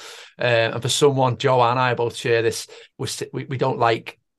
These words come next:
being predictable or doing the same thing. So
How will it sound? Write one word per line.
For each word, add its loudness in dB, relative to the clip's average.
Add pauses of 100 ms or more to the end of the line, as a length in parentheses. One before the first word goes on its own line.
(440)
being 2
predictable 4
or 6
doing 2
the 0
same 0
thing. 0
So 2